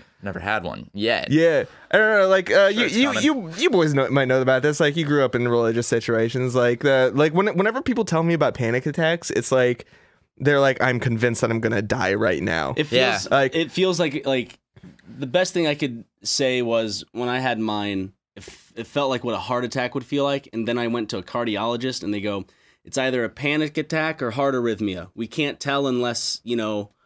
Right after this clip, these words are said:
Speaker 3: we have the ma-, you're hooked up to the machine at the same time you're having one of these." I'm like,
Speaker 2: Oh,
Speaker 3: "Okay,
Speaker 2: Jesus Christ.
Speaker 3: so either a panic attack or heart arrhythmia. Hope it's not heart, heart arrhythmia."
Speaker 1: <laughs> Hope not. My
Speaker 2: So
Speaker 1: mom.
Speaker 3: My family does have a history of heart problems.
Speaker 2: But, like,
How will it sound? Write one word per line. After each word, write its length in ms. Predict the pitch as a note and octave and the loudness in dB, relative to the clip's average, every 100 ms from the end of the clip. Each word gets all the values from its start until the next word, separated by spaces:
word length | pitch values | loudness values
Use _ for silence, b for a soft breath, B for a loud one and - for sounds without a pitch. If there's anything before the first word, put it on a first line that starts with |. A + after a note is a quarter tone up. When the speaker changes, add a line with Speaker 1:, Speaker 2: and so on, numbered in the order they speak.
| _ | _
Speaker 3:
we 100 | - | -8
have 160 | A2+ A#2+ | -6 -4
the 60 | A#2+ | -2
ma-, 100 | A#2 | -2
you're 180 | A2+ A#2+ | -2 -4
hooked 200 | A#2+ B2 | -4 -4
up 100 | C3 | -6
to 80 | - | -6
the 60 | A2+ | -6
machine 360 | A2 - B2+ A#2 | -4 -4 -4 -4
at 60 | |
the 60 | G2 | -4
same 220 | - A2+ | -4 -4
time 220 | A2 A2 | -4 -4
you're 100 | G2+ | -4
having 320 | G2+ A2 G#2+ | -4 -6 -6
one 120 | G2 F#2 | -6 -8
of 60 | |
these." 200 | F2+ E2+ | -10 -12
I'm 80 | F2 | -12
like, 120 | F2 | -4
Speaker 2:
Oh, 100 | A#2+ | -2
Speaker 3:
"Okay, 140 | G#2 A#2+ | 0 0
Speaker 2:
Jesus 260 | F3 G3 | 0 -2
Christ. 460 | - A#2+ A#2 A#2 - | -2 -2 0 -2 -4
Speaker 3:
so 100 | C3+ | 0
either 520 | C#3 C#3 C3+ C3 C3 - - | 0 0 0 -2 -6 -14 -10
a 120 | A#2 | -6
panic 300 | C#3+ D#3 E3+ | -2 -2 -2
attack 300 | F3 F3 F3 | -2 -2 -2
or 60 | C#3+ | -4
heart 220 | E3 D#3+ | -2 0
arrhythmia. 500 | C3 A2 G#2 F#2 E2+ - | 0 -2 -4 -6 -10 -6
Hope 220 | D#3+ G#3 | -4 -4
it's 100 | G3 | -4
not 140 | F#3 | -2
heart, 240 | E3 A3 G3 | 0 0 0
heart 400 | E3+ - G#3 G#3+ | -2 0 0 2
arrhythmia." 500 | C#3 A#3 A2+ A#2 - _ - | 2 2 2 0 0 _ -18
Speaker 1:
<laughs> 180 | - | -6
Hope 160 | - E3 | -2 0
not. 320 | F#3+ A3+ F3 | 2 2 2
My 80 | D#3 | 2
Speaker 2:
So 80 | E3+ | 4
Speaker 1:
mom. 240 | F3+ F#3 | 4 2
Speaker 3:
My 120 | D#3+ | 0
family 360 | D#3 F3+ F#3 F3+ | 0 0 2 2
does 140 | F#3 | 2
have 140 | F3+ E3 | 2 0
a 40 | |
history 320 | D#3+ F#3 F3 | 0 0 0
of 80 | C#3 | 0
heart 240 | D#3 G3+ - | 0 0 -2
problems. 220 | A2 F#2+ | -2 2
Speaker 2:
But, 60 | A#3 | 2
like, 140 | A#3 | 4